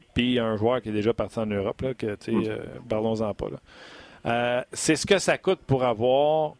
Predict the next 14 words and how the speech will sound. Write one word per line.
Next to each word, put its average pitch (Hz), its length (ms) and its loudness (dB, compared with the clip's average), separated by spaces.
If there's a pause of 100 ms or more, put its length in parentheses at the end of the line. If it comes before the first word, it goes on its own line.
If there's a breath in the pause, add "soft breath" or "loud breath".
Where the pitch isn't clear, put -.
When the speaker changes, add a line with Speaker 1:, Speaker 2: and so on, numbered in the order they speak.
Speaker 1:
un 123 300 2
ailier 135 640 0
que - 80 2
tu 127 140 2
as 127 60 6
une 117 60 -4
chance 139 320 0
de 117 120 0
signer 131 200 -2
ou 139 120 2
si - 200 -2
tu 123 140 -2
le 113 80 2
signes. 101 300 -4